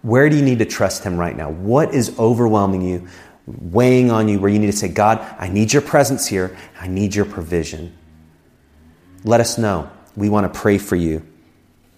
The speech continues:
And then this next step we, we had last week, and I want to continue it this week. Our Christmas service is coming up December twentieth. We can't wait to share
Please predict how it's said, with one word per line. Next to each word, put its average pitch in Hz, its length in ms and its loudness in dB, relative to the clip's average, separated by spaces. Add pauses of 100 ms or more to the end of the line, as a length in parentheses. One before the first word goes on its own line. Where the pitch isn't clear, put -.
(160)
And 104 140 -4
then 113 120 2
this 123 180 0
next 135 220 -2
step 139 200 2
we, 120 240 -2 (160)
we 113 60 -4
had 113 160 0
last 131 320 2
week, 131 100 2
and 113 80 0
I 110 40 2
want 110 240 2
to - 60 -18 (140)
continue 120 360 0
it 80 100 -2
this 107 180 0
week. 98 260 -2
Our 110 120 0
Christmas - 420 -4
service 92 300 -2
is - 60 -6
coming 104 300 -4
up 92 140 -6
December 98 440 -4
twentieth. 85 440 -6 (1400)
We 123 180 4
can't 147 260 -2
wait - 580 0
to 120 80 -4
share 107 640 2